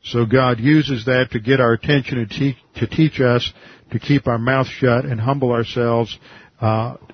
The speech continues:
to, for the teaching of His Word. The issue is not shame or embarrassment. The issue is to confess our sin and to move on.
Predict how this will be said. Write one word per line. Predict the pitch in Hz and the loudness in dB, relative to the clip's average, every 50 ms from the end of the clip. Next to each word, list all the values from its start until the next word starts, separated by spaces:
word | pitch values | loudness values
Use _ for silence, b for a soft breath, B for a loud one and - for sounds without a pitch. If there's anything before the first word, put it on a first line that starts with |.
| - - - | -20 -20 -14
to, | - 143 135 - - | -10 -10 -10 -8 -4
for | - 120 110 | -2 -2 -2
the | 107 | -2
teaching | - - 139 131 123 - 127 123 143 | -2 -2 -2 -2 -2 -4 -8 -8 -8
of | 135 110 101 | -8 -6 -4
His | 113 110 98 104 | -4 -6 -6 -4
Word. | 107 123 127 123 110 107 - - - _ _ _ _ _ _ _ _ _ _ _ _ _ _ _ _ _ _ _ _ _ - | -2 0 0 0 0 -2 -4 -14 -20 _ _ _ _ _ _ _ _ _ _ _ _ _ _ _ _ _ _ _ _ _ -2
The | - 143 131 139 147 180 202 | 2 4 4 6 6 6 6
issue | 196 - 185 165 147 | 4 4 4 4 4
is | 135 107 131 | 4 2 2
not | 147 147 143 147 127 | 0 -2 -2 -2 -4
shame | - - - 160 160 160 156 147 | -6 -4 -2 0 0 0 0 0
or | 135 127 120 | 0 0 0
embarrassment. | 113 113 104 139 147 156 160 156 - - 170 156 156 147 - B B B B B B B | -2 0 2 4 4 4 4 2 0 0 -2 -2 -2 -2 -6 B B B B B B B
The | - 123 131 143 165 151 160 | -2 0 0 0 2 2 2
issue | 160 156 - - 160 151 151 156 - | 2 2 0 0 2 2 2 0 0
is | 156 139 135 135 135 131 135 123 - - - b b b b b b b b - - | 0 2 4 4 6 4 4 2 0 -4 -12 b b b b b b b b -6 0
to | 139 135 127 123 - | 2 4 4 2 0
confess | - 120 110 107 - - 151 147 139 - - | -2 -6 -8 -4 0 2 2 2 2 2 0
our | 135 127 123 | -2 -2 -2
sin | - - - 147 147 143 143 147 | -4 -4 -4 -2 0 0 0 -2
and | 139 147 131 135 131 127 - | -2 -4 -4 -2 -2 -2 -2
to | - 127 | -2 0
move | 120 123 131 131 117 110 | 2 2 2 2 2 0
on. | 131 127 120 110 98 95 107 | 0 0 0 -2 -4 -6 -10